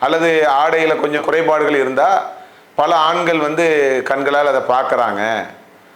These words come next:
அப்படின்னு சொல்லி சில பெண்கள் பேசுறதை நம்ம பார்க்கிறோம், முகநூல்லலாம் அதை பார்க்கிறோம்.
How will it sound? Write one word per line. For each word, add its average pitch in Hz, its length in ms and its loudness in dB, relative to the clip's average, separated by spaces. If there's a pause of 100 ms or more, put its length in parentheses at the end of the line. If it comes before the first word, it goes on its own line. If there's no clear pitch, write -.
(120)
அப்படின்னு 151 440 -2
சொல்லி 156 420 0
சில 147 180 0
பெண்கள் 143 420 -2
பேசுறதை 143 360 0
நம்ம 139 160 -2
பார்க்கிறோம், 135 520 -2 (160)
முகநூல்லலாம் 127 520 0
அதை 139 100 0
பார்க்கிறோம். 113 540 -2